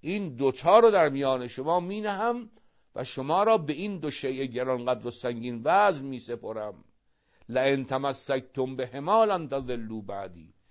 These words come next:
اگر به این هر دو چنگ بزنید هرگز گمراه نخواهید شد. معناش اینه که اگر تنها سراغ قرآن بروید، قرآن تنها گمراهی است و اگر سراغ اهل بیت تنها بروید، او هم گمراهیه.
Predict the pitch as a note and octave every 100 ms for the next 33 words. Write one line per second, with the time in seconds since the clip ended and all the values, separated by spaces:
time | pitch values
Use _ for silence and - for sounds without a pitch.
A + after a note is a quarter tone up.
0 | _ _ _ - B2+ D3 C#3+ C3+ C3+ D3
1 | B2+ - C#3 B2+ C3+ - - C3+ C#3 C#3
2 | B2+ C3+ C#3 D#3+ A#3+ A#3+ G3 D#3+ - _
3 | - C#3+ C#3+ G#3 G3 D3 C#3+ D#3 G#3 A3
4 | G#3+ A#3+ - E3+ C#3 A#2+ G#2+ - - F2+
5 | - _ _ _ _ - B2 C#3+ C#3 E3
6 | G#3 - A3+ G#3+ C3+ B2+ D#3 F#3+ D#3 C#3+
7 | C#3 F3 F3+ D3+ F3 F3 C#3+ C#3+ D#3 D#3+
8 | C3+ B2 A#2+ G2+ - _ - - C#3 C#3
9 | F#3+ A#3+ A#3 A3 G3 F3 F3 F3 C#3+ C3+
10 | B2 A#2 B2+ G#2 - - - - B2+ E3+
11 | G#3+ - D#3+ G3 A3 G3+ C#3+ C3+ C#3 G#3+
12 | A#3+ - D#3+ C#3+ D3 C3+ C3 B2 B2 E3+
13 | A3 G3+ D#3+ C#3 A#2+ G2+ G2+ F2